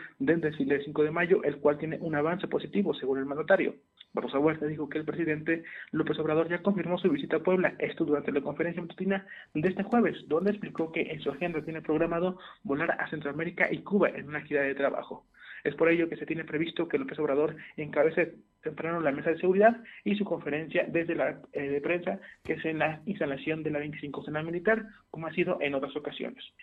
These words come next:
Posteriormente se trasladará al mausoleo del general Ignacio Zaragoza, ubicado frente a los fuertes de Loreto y Guadalupe, para recibir el inicio de los desfiles. Asimismo, dijo que la logística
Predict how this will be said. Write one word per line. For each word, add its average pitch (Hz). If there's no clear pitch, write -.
Posteriormente 226
se 214
trasladará 160
al 160
mausoleo 160
del 170
general 156
Ignacio 156
Zaragoza, 202
ubicado 180
frente 160
a -
los 156
fuertes 180
de 151
Loreto 147
y 202
Guadalupe, 180
para 190
recibir 156
el 160
inicio 151
de 147
los 147
desfiles. 147
Asimismo, 156
dijo 160
que 165
la 160
logística 135